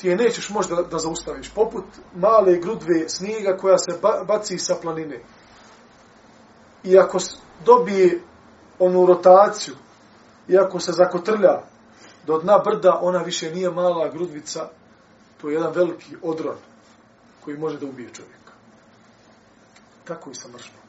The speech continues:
"Wa iyyakum wal bughda", čuvajte se dobro mržnje, "fa innaha hiya al haliqa", ona u istinu brije, kaže Allahov poslanik. Ona je brijač.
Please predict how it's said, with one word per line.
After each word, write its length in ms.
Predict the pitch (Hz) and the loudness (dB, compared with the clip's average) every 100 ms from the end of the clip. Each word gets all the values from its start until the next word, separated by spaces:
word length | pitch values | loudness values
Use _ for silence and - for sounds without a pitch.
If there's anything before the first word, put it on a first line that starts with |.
| _ _ _ _ _ _ - - 156 | _ _ _ _ _ _ -20 -12 -8
"Wa 100 | 170 | -8
iyyakum 440 | 196 233 233 - | 0 2 2 -2
wal 200 | 196 170 | -2 -2
bughda", 400 | 208 208 - 160 - _ | 0 -2 -2 -8 -8 _
čuvajte 720 | - 269 330 262 208 190 190 | -4 2 4 6 6 6 2
se 160 | 175 180 | -4 0
dobro 360 | 208 233 226 175 | 4 4 4 2
mržnje, 440 | 208 180 180 143 | 2 0 -4 -6
"fa 140 | - 269 | -2 -2
innaha 640 | 254 240 220 196 185 175 175 | -2 0 4 6 6 2 2
hiya 140 | 233 | 0
al 60 | 180 | 2
haliqa", 640 | - 226 233 165 156 143 - - - - - | 4 4 6 2 -4 -6 -8 -20 -20 -20 -2
ona 380 | 185 240 226 190 254 | 4 6 6 2 2
u 100 | 233 | -4
istinu 400 | - 214 185 175 | -6 -6 -6 -2
brije, 380 | 202 185 123 - | -2 -2 -4 -8
kaže 300 | 156 135 131 | -8 -8 -8
Allahov 320 | 120 120 - - | -8 -10 -12 -20
poslanik. 320 | - - - - _ - - - _ _ - - - - - | -20 -20 -20 -20 _ -20 -20 -20 _ _ -20 -20 -20 -20 -4
Ona 180 | 190 214 | 0 4
je 100 | 180 | 2
brijač. 560 | 175 196 - - - | 2 2 2 0 -12